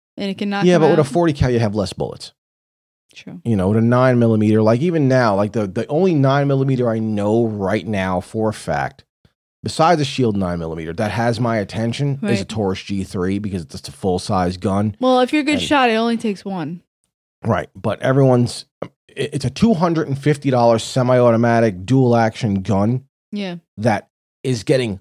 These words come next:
Speaker 2: fucking outstanding reviews from people. Like,
Speaker 1: Right.
Speaker 2: absolutely ridiculous. People are putting a thousand
Speaker 1: Well
Speaker 2: rounds through the guns and it never misfires once.
Speaker 1: Here's the thing, though.
Speaker 2: And they're out of
Speaker 1: If we
Speaker 2: Miami,
Speaker 1: go,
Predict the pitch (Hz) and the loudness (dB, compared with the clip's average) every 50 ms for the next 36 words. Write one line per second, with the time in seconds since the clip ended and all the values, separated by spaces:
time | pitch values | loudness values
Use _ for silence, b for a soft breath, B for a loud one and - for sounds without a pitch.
0 | _ _ _ - - - - - - 240 247 - - 156 131 120 - - - 104 | _ _ _ -20 -20 -20 -10 0 2 2 2 2 2 0 0 0 -2 -4 -4 -4
1 | 104 90 - - - - - - - - _ _ - 160 175 202 220 220 214 185 | -4 -4 -6 -14 -16 -14 -14 -16 -16 -18 _ _ -4 -4 -2 0 2 4 4 4
2 | 143 127 117 107 98 85 87 90 92 101 113 123 120 - - 76 67 69 - - | 4 4 2 0 -2 -4 -4 -4 -2 0 0 0 -2 -2 -4 -8 -8 -8 -8 -10
3 | 73 65 - - - - _ _ _ _ _ _ _ _ _ _ _ _ _ _ | -12 -12 -12 -16 -20 -20 _ _ _ _ _ _ _ _ _ _ _ _ _ _
4 | _ - 92 101 180 170 156 - - - - 135 147 143 135 - - 151 156 156 | _ -10 -8 -8 -8 -8 -12 -14 -16 -8 -2 0 0 0 0 -2 0 2 4 4
5 | 151 110 127 127 110 101 101 92 123 113 98 - 87 80 - - 165 175 - 151 | 4 4 2 0 0 0 0 0 0 -2 -2 -4 -8 -8 -6 -4 -4 -2 0 2
6 | 143 123 101 - 147 143 135 120 104 - - - 131 120 131 143 139 139 135 - | 0 2 2 2 2 2 2 0 -2 -4 -4 -4 -2 2 4 4 4 4 4 4
7 | 160 151 139 135 139 139 131 127 131 - - 135 127 120 107 92 127 120 123 123 | 2 2 2 4 4 4 2 0 -2 -2 -2 -2 0 0 0 0 0 0 0 0
8 | 127 120 - - 120 117 101 85 - 95 104 113 113 117 127 120 135 139 135 120 | 0 -2 -4 -4 -6 -6 -6 -8 -8 -4 -2 0 2 2 2 4 4 2 4 4
9 | 117 113 113 - - - - 113 104 107 110 110 104 101 90 85 85 90 92 98 | 2 2 0 -2 -6 -6 -2 0 2 2 2 2 0 -2 -4 -6 -8 -6 -4 -4
10 | 92 - - - - - - - 294 311 311 320 294 294 - 311 339 311 247 208 | -4 -6 -10 -16 -16 -12 -4 -2 -2 -2 -2 -4 -6 -4 -2 -2 0 0 0 0
11 | 190 185 190 202 208 - - - - 123 127 - - - - - - 320 320 320 | -2 -4 -4 -6 -6 -4 -2 0 2 2 2 2 2 2 2 2 4 2 2 2
12 | 330 330 311 | 0 -2 -4